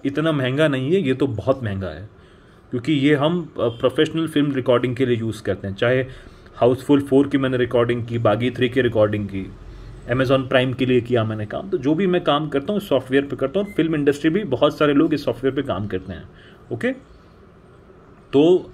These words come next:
और आप Adobe Audition देख सकते हो, और अगर कहीं से जुगाड़ करके मिल जाए software, तो वो भी आप crack करके उसको, देखो लिखा आ गया है crack, ठीक है,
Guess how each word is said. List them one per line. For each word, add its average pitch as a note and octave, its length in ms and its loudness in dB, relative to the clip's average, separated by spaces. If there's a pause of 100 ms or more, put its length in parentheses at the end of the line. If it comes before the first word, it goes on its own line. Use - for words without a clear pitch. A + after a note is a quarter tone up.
और A#2+ 160 2 (200)
आप B2 220 0
Adobe C3 320 4
Audition C#3+ 380 0
देख C#3+ 160 0
सकते - 360 -4
हो, E3+ 80 2
और F#3 200 -2 (260)
अगर C3+ 240 0
कहीं - 220 0
से D#3 160 -2
जुगाड़ C3 340 2
करके C3 300 -2
मिल B2 200 0
जाए C3 140 4
software, C#3+ 420 -2
तो G3+ 160 -4
वो C3 200 0
भी D3+ 160 0
आप E3+ 300 2
crack C#3 280 0
करके C3 240 -4
उसको, D#3 360 -2 (580)
देखो C3 200 2
लिखा B2 260 2
आ A2 40 2
गया A2+ 140 2
है A2 120 -2
crack, G#2 300 -6 (180)
ठीक D#3 180 -2
है, D#3+ 100 -2